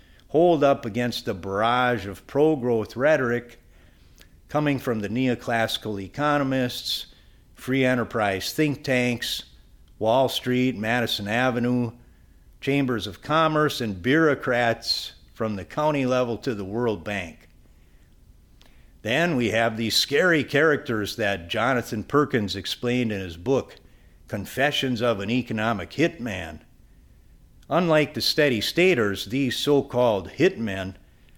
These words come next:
are connected to major political allies, and they're super heavily funded by dark money.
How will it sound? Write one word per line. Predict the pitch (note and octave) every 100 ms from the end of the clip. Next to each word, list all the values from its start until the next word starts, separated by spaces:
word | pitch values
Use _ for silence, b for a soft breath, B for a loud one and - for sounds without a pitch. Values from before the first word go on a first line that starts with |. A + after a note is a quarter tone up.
| b b -
are | A#2+ D3+ D#3+ C3 A2
connected | - G#2 G2 G2 G#2 E2+
to | - F2+
major | F#2+ A#2 D3+ D#3+ A#2 G#2
political | F2 G2+ F#2+ F2+ F#2+ F#2
allies, | G2 B2 A#2+ G2+ F#2 F2+ - - b b b b b -
and | A#2 A2
they're | G#2
super | F2+ - G3+ F#3 D3+
heavily | C3 C#3+ C3+ A2+ G#2+
funded | - D#3 D#3+ F#2+
by | F2+ F#2+
dark | E2+ B2 C3+ -
money. | A2+ B2 F#2